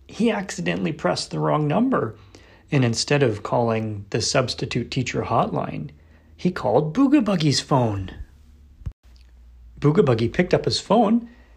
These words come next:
and said, "Hello, who's calling?" And the principal asked if he would want to be a substitute teacher for the next few days because a teacher was sick at the school. Booga Buggy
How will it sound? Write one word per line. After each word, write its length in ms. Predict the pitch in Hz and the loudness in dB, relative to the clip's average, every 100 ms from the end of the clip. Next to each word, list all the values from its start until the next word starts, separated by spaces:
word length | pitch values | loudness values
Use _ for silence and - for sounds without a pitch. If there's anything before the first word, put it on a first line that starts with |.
| _ | _
and 80 | 127 | -2
said, 320 | 131 117 - - | -2 -2 -8 -4
"Hello, 460 | - 277 320 294 285 | 2 4 4 2 0
who's 160 | 165 170 | -4 -2
calling?" 580 | - 330 320 311 311 - _ _ _ _ _ _ _ _ _ _ _ _ | 0 0 2 0 -2 -6 _ _ _ _ _ _ _ _ _ _ _ _
And 160 | 151 113 | -2 -2
the 60 | |
principal 760 | 110 131 135 143 131 160 208 - _ _ _ _ _ - | -2 -4 -4 -4 -2 -2 -2 -12 _ _ _ _ _ -6
asked 500 | 139 165 190 - - _ _ _ _ _ _ _ | -2 -2 -2 -10 -18 _ _ _ _ _ _ _
if 220 | - - | -4 -4
he 160 | - 180 | -4 -2
would 180 | 214 127 | 0 0
want 240 | 113 117 | -2 -4
to 80 | - | -4
be 140 | 123 113 | -4 -4
a 80 | |
substitute 640 | 110 151 151 - - 131 - | -2 -4 -6 -8 -8 -8 -4
teacher 340 | 180 190 117 | -2 -2 -4
for 140 | 104 123 | -4 -2
the 120 | 120 | 0
next 280 | 135 - - | -2 -4 -6
few 180 | 123 | -2
days 520 | 117 156 147 160 180 - _ _ _ _ | 4 4 4 2 -2 -8 _ _ _ _
because 240 | - 156 165 | -2 2 2
a 60 | |
teacher 360 | 180 220 - 285 | 2 0 0 0
was 180 | 226 - | 0 0
sick 200 | 135 - | -2 -2
at 100 | 147 | -4
the 80 | 123 | -4
school. 540 | - 135 120 110 - _ _ _ _ _ _ _ _ _ | -6 -2 -2 -4 -10 _ _ _ _ _ _ _ _ _
Booga 260 | 180 190 240 | 0 2 0
Buggy 460 | 262 240 233 226 | -4 -2 -4 -4